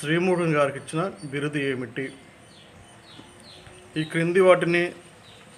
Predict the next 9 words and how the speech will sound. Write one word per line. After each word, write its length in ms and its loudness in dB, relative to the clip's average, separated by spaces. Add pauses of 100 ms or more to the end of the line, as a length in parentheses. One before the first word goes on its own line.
(840)
సరైన 280 2
క్రమంలో 580 -4 (1500)
ఉపయోగించండి. 840 -2 (1160)
ఒకటి 460 -4 (220)
కర్ర, 400 -2 (840)
రాయి, 500 0 (840)
మరి 360 -4 (1300)
వేరే 180 6
విధమైనటువంటి 720 0